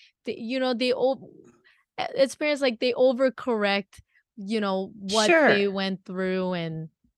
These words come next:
Speaker 1: um,
Speaker 2: Overcompensate for our
Speaker 1: overcompens-
Speaker 2: lack of, yeah, that's what we do.
Speaker 1: Exactly.
Speaker 2: That's what we
Speaker 1: Yeah.
Speaker 2: do. Yes. But, uh, I just, I just started to recognize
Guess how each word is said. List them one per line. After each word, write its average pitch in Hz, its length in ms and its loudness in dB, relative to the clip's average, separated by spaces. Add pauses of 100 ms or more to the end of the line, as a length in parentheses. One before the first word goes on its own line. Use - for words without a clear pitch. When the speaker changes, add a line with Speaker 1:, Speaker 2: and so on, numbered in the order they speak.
(220)
Speaker 1:
um, 170 320 2
Speaker 2:
Overcompensate 165 800 -4
for 220 300 2
our 175 300 4
Speaker 1:
overcompens- 160 40 -4
Speaker 2:
lack 131 340 -4
of, 80 300 -4
yeah, 143 500 0
that's 233 180 0
what 214 160 0
we 214 140 2
do. 190 140 -8
Speaker 1:
Exactly. 226 420 -8
Speaker 2:
That's 151 300 -8
what 202 60 -2
we - 0 -
Speaker 1:
Yeah. 175 220 -2
Speaker 2:
do. 220 140 -14 (680)
Yes. - 300 -12 (420)
But, 170 240 -2
uh, 139 240 -4 (520)
I 180 100 -4
just, 190 440 -6 (600)
I 165 160 -4
just 165 340 -6
started 170 580 -4
to 151 140 -8
recognize 139 1120 -4